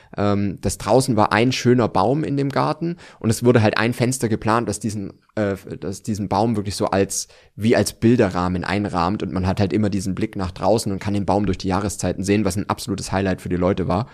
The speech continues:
ähm, weil, weil denen das halt wirklich gefallen hat, ja. Und wenn es sowas ist, dass man so ein spezielles Fenster an der Stelle plant, ja, dann ist es ja auch was Schönes und ein schönes Highlight,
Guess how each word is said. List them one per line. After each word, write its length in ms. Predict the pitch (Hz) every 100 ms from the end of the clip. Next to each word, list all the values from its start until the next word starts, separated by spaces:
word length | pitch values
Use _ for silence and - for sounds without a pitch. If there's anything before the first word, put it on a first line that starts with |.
| - - _ -
ähm, 420 | 98 95 95 92
weil, 380 | 90 95 71 78 -
weil 280 | 65 95
denen 200 | 95 104
das 140 | 98 104
halt 120 | 92
wirklich 200 | 95 90
gefallen 400 | 92 104 101 87
hat, 200 | - - -
ja. 220 | 98 131 - - - -
Und 80 | 101
wenn 120 | 120
es 120 | 120
sowas 300 | 143 147 104
ist, 260 | - 135 -
dass 120 | 104
man 240 | 104 104
so 160 | 110 127
ein 60 | 135
spezielles 480 | - 110 120 113
Fenster 400 | - 120 139 107
an 140 | 80 95
der 100 | 95
Stelle 260 | - 95
plant, 440 | 92 - 98 147 117
ja, 180 | 104 135 - - -
dann 220 | 110 110 -
ist 220 | - 135
es 120 | 127
ja 80 | 123
auch 160 | 120
was 100 | 104
Schönes 320 | - 95 95 90
und 140 | -
ein 20 |
schönes 340 | 90 87 82 -
Highlight, 440 | 82 - -